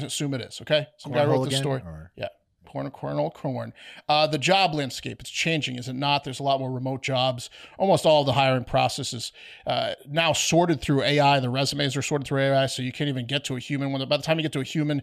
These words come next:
Speaker 1: that's all a hundred percent remote. Even if you're working hybrid, you're bas-, basically the whole internet, pr-, the whole process is done through the internet now, right? Like,
Speaker 2: Yeah.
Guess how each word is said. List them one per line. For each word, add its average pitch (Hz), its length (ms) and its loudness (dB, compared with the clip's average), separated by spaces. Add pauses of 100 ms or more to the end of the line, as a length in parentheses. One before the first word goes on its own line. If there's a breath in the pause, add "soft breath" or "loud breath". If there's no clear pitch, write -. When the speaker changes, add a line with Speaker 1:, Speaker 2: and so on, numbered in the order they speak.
(240 loud breath)
Speaker 1:
that's 151 240 0
all 156 180 8
a - 20 0
hundred 151 160 2
percent 143 260 -2
remote. 139 380 -2
Even 156 200 0
if 147 120 -2
you're 143 100 -2
working 147 300 0
hybrid, 156 560 0 (400 loud breath)
you're - 400 -2 (100)
bas-, 160 400 0
basically 170 380 -2
the 143 80 2
whole 147 160 4
internet, 131 340 -2
pr-, - 140 -10
the 147 100 0
whole 160 160 2
process 139 400 0
is 123 100 -8
done 120 200 -8
through 113 100 -14
the 101 80 -14
internet 98 340 -14
now, 101 160 -14
right? - 220 -10
Like, 110 80 -6
Speaker 2:
Yeah. 101 80 -8